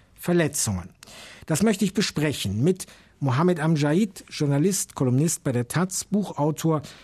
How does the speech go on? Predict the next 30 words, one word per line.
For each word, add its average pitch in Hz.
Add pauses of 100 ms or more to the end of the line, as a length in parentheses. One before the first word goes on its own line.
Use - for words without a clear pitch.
(160)
Von 180
ihm 202
ist 190
gerade 170
erschienen 196
und 147
wird 139
lebhaft 160
diskutiert, 156 (320)
Der 131
weiße 156
Fleck, -
eine 135
Anleitung 143
zu -
antirassistischem 127
Denken 143 (240)
im 170 (200)
Piper 127
Verlag. - (720)
Und 214 (100)
aus -
Hamburg 156
zugeschaltet, 190
der 131
Schriftsteller 180
und 147
Publizist 147
Christian 131
Schüle. 214